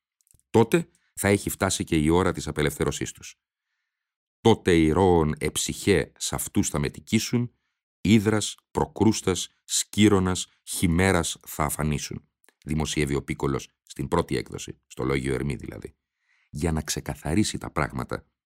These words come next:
στην τρίτη έκδοση, από την οποία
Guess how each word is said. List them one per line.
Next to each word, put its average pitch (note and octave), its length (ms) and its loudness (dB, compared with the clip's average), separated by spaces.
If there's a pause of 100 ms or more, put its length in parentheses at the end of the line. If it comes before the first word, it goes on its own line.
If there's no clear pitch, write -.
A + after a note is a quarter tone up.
(540)
στην - 420 -6
τρίτη D2 360 0
έκδοση, - 460 -12 (380)
από D2 240 -6
την C2 140 -10
οποία G2 400 -6